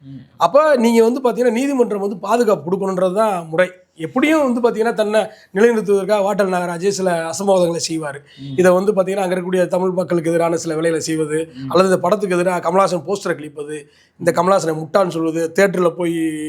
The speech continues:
Speaker 2: கலவரம் செய்வது, இதெல்லாம் செய்வாங்க. இதெல்லாம் வாட்டல் நாகராஜ் செய்யறான்னு சொல்லி இங்க நம்ம வேல்முருகன் கூட பாத்தீங்கன்னா, சமீபத்துல பேசியிருக்கிறாரு.
Speaker 1: ம்.
Speaker 2: ஆ, தாவேகா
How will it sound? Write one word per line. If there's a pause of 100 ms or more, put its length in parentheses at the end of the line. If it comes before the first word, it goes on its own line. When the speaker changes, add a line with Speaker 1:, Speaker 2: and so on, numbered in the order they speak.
(160)
Speaker 2:
கலவரம்
செய்வது, (280)
இதெல்லாம்
செய்வாங்க. (420)
இதெல்லாம்
வாட்டல்
நாகராஜ்
செய்யறான்னு
சொல்லி
இங்க
நம்ம
வேல்முருகன்
கூட
பாத்தீங்கன்னா,
சமீபத்துல
பேசியிருக்கிறாரு.
Speaker 1:
ம். (360)
Speaker 2:
ஆ, (600)
தாவேகா